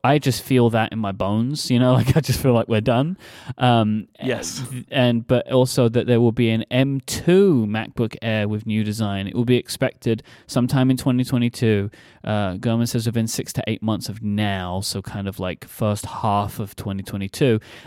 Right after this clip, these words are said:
Speaker 1: along with new Mac Mini and an iPhone S E expected, as, as well as that twenty-seven inch iMac. I think that there is a possibility, right, that there could be, like, an event in maybe March, April, where just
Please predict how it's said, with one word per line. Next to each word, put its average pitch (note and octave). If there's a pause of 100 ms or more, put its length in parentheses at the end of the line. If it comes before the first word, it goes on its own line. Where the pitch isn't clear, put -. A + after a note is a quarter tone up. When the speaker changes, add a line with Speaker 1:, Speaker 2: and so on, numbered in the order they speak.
Speaker 1:
along A#2+
with A2+
new G#2
Mac G#2
Mini E3+ (400)
and A2+
an A2
iPhone A2+
S A2+
E A2+ (120)
expected, -
as, G#2+ (160)
as A#2
well B2
as A2
that A2
twenty-seven A2
inch G2
iMac. G2+ (680)
I C#3+
think D#3
that A#2
there C3
is E3+
a F#3
possibility, D#3
right, A#2+
that G#2
there A#2
could A#2+
be, A#2+
like, A#2
an A#2
event A2+
in G2
maybe G#2+
March, G2+ (100)
April, A#2+
where A2
just -